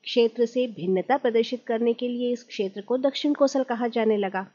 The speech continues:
दक्षिण कोसल के अंतर्गत मध्य प्रदेश का रायपुर, बिलासपुर संभाग एवं उड़ीसा के संबलपुर, कालाहांडी, बलांगीर जिलों का अधिकांश भाग सम्मिलित था। प्राचीन काल में मध्य प्रदेश के बड़े हिस्से का पूर्वी भाग दक्षिण कोसल कहलाता था।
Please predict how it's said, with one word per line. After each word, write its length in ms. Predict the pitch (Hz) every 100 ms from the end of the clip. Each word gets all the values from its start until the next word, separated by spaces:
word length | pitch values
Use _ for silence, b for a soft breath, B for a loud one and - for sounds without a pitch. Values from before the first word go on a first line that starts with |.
| _ _
दक्षिण 340 | 214 294 392 381
कोसल 300 | 311 311 311
के 140 | 320
अंतर्गत 480 | 285 277 285 294 294
मध्य 220 | 226 190
प्रदेश 380 | 196 185 185 214
का 140 | - 190
रायपुर, 440 | 165 165 - 220
बिलासपुर 500 | 214 165 165 - 180
संभाग 500 | 170 165 165 208 294
एवं 240 | 269 240 233
उड़ीसा 460 | 196 185 196 233
के 200 | 233 247
संबलपुर, 600 | 247 190 185 202 208 220
कालाहांडी, 720 | 220 185 175 185 190 190 190 202
बलांगीर 640 | 165 160 165 165 208 240
जिलों 260 | 190 175 175
का 180 | 233 214
अधिकांश 540 | 170 - 202 208 -
भाग 180 | 160 160 -
सम्मिलित 460 | 190 165 160 156 -
था। 200 | 151 147 _ _ _ _ _ -
प्राचीन 340 | 254 294 294
काल 180 | 277 269
में 100 | 277
मध्य 260 | 226 170 180
प्रदेश 400 | 175 180 208 -
के 140 | 233
बड़े 240 | 180 196 262
हिस्से 400 | 208 190 - 196
का 160 | 214
पूर्वी 540 | 220 _ 254 277 277 269
भाग 300 | 180 170 220
दक्षिण 300 | 208 - 180
कोसल 340 | 180 175 - 180
कहलाता 520 | 196 180 165 151 151
था। 220 | 151 147